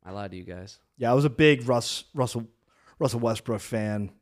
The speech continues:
Speaker 1: I'm still
Speaker 2: Uh,
Speaker 1: a giant Russell Westbrook fan. But
Speaker 2: yeah,
Speaker 1: like,
Speaker 2: but those days have faded.
Speaker 1: Yeah.
Speaker 2: Uh,
Speaker 1: Which doesn't mean he can't be a contributing player to a really good basketball team. I don't think that's the case. I think he still can do that.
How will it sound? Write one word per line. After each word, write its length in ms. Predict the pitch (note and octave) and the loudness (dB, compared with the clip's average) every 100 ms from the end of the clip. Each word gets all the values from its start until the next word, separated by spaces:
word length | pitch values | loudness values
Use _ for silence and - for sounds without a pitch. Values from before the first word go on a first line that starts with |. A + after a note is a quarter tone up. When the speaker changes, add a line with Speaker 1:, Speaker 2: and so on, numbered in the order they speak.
| _ | _
Speaker 1:
I'm 120 | - G2+ | -6 0
still 200 | B2+ D3 | 2 0
Speaker 2:
Uh, 80 | |
Speaker 1:
a 40 | F#2+ | -2
giant 280 | B2+ B2+ A2+ | -4 -6 -8
Russell 220 | G#2+ G#2 | -12 -12
Westbrook 300 | G2+ A2 G2+ | -14 -14 -14
fan. 300 | F#2+ F2 F2 - | -14 -14 -18 -2
But 100 | E3+ | 4
Speaker 2:
yeah, 140 | D3 | 6
Speaker 1:
like, 120 | A2+ | 6
Speaker 2:
but 160 | D#3 C3+ | 4 6
those 260 | F#3 F#3 F3+ | 8 8 8
days 220 | F#3+ E3 | 4 4
have 120 | D3 | 0
faded. 500 | - D#3+ A2 F2 D#2+ F#2 | 4 4 4 -4 -14 -14
Speaker 1:
Yeah. 100 | A#2 | -2
Speaker 2:
Uh, 480 | A#2+ A#2 A#2 A2+ A2+ - _ _ _ _ _ _ _ _ - | 2 4 4 2 -2 -6 _ _ _ _ _ _ _ _ -8
Speaker 1:
Which 140 | F3 | 0
doesn't 220 | A#3+ A3 | 0 2
mean 100 | A3 | 0
he 80 | G3 | -2
can't 260 | F3 F#3+ D#3+ | -2 -4 0
be 120 | E3+ | -2
a 60 | |
contributing 480 | D3 C3+ E3 C#3+ C3 | -2 -6 -6 -6 -6
player 260 | D3+ E3 C#3+ | -2 0 0
to 140 | - | -2
a 60 | B2+ | -4
really 240 | B2 C3 | -4 -6
good 160 | B2 A2+ | -6 -2
basketball 440 | C3+ C#3 - G2 F#2 | 0 0 -4 -12 -12
team. 240 | F2+ E2+ | -16 -16
I 100 | - | -8
don't 140 | C#3+ C3 | -6 -4
think 120 | B2+ | -4
that's 200 | A2+ - | -4 -6
the 60 | - | -8
case. 180 | B2 G#2+ | -6 -4
I 120 | C3 | -6
think 180 | C#3+ A#2 | -8 -10
he 80 | |
still 240 | A2 - A2 | -12 -8 -8
can 220 | B2 A#2 | -6 -8
do 140 | F#2+ C#2 | -10 -14
that. 220 | C2 | -16